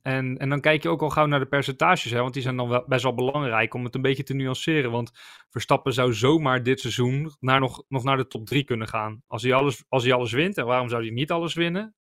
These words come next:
Dan gaat hij de top drie in. Want, eh, uit mijn hoofd heeft Prost er eenenvijftig en Vettel drieënvijftig. Ehm,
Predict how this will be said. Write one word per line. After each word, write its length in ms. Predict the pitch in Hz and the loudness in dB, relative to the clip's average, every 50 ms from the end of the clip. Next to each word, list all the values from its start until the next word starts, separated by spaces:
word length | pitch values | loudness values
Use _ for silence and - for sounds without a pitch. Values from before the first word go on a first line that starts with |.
| _ _ _ | _ _ _
Dan 260 | 135 139 135 135 123 | -4 -4 -4 -2 0
gaat 160 | - 143 135 | 0 2 2
hij 80 | 143 135 | 2 0
de 120 | 123 131 | -2 -2
top 160 | - 135 117 | -2 -4 -8
drie 220 | 113 123 123 113 107 | -6 -4 -4 -4 -4
in. 120 | 107 107 117 | -4 -4 -4
Want, 200 | 123 123 123 - - - - - - - - _ _ _ _ | -4 -6 -6 -8 -16 -20 -20 -20 -20 -20 -20 _ _ _ _
eh, 220 | - 127 131 127 127 | -2 0 2 2 4
uit 220 | - 139 139 123 | 4 4 4 4
mijn 140 | 131 127 123 | 2 0 2
hoofd 320 | 131 156 160 156 - - | 2 2 2 2 0 -2
heeft 240 | - 131 131 - - | -2 -2 -2 -2 -4
Prost 340 | - 147 170 165 - - - | -6 -2 -2 -2 -2 0 0
er 180 | 139 131 - - | 0 0 -2 -2
eenenvijftig 720 | - 160 175 175 156 - 160 160 160 151 - 160 147 - | 0 0 0 0 0 2 2 2 2 2 -2 -6 -6 -6
en 140 | - - 120 | -6 -6 -4
Vettel 260 | - 143 143 - 135 | -2 -2 -2 -2 -6
drieënvijftig. 880 | 123 117 117 120 113 107 98 110 104 104 101 - - - - - - _ _ _ _ _ _ _ _ _ _ _ _ _ _ _ _ _ _ _ - - _ _ _ | -6 -2 -2 0 0 0 0 -2 -2 -2 -4 -8 -16 -20 -20 -20 -20 _ _ _ _ _ _ _ _ _ _ _ _ _ _ _ _ _ _ _ -14 -14 _ _ _
Ehm, 420 | - 151 151 151 147 147 147 | 2 4 4 4 4 2 0